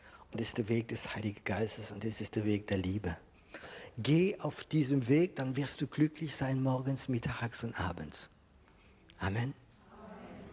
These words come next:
Wollt ihr diesen Weg kennenlernen? Verstehst du? Da musst du mit dem Heiligen Geist sprechen. Heiliger Geist, du hast vom Herzen Gottes das reingebracht. Und ich gehe jetzt zurück an das Herz Gottes.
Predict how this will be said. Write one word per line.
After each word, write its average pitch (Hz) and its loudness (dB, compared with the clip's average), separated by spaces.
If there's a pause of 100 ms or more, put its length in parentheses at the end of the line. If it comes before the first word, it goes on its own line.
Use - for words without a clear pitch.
(480)
Wollt 123 4
ihr 120 -4
diesen 113 -2
Weg 117 2
kennenlernen? 139 -2 (1600)
Verstehst - -2
du? 151 0 (340)
Da 135 2
musst 151 2
du 151 0
mit 147 6
dem 127 4
Heiligen 139 2
Geist 139 2
sprechen. 147 0 (960)
Heiliger 131 4
Geist, 143 -2
du 180 2 (240)
hast - -2
vom 107 -4
Herzen 131 -2
Gottes 123 -4 (160)
das - -2
reingebracht. 101 -2 (680)
Und 127 -2
ich 117 -2
gehe 117 -2
jetzt 113 -4
zurück 120 -4
an - -4
das - -4
Herz - -4
Gottes. - -6